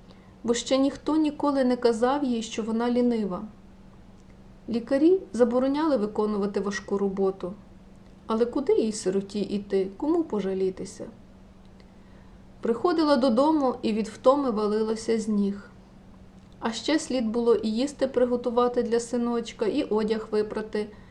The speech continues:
щоб Артемко чистеньким в садочок приходив.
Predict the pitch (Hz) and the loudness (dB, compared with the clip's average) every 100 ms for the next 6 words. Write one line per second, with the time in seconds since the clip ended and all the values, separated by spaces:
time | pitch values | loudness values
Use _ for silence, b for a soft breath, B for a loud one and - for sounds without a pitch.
0 | B B - 254 247 247 240 285 294 - | B B -2 0 2 -2 0 0 2 0
1 | - 247 - 233 226 220 - 220 208 208 | -2 -6 -2 -2 -2 -4 -4 -4 -2 -2
2 | 208 - 208 208 196 196 196 | -4 -6 -6 -4 -2 -2 -4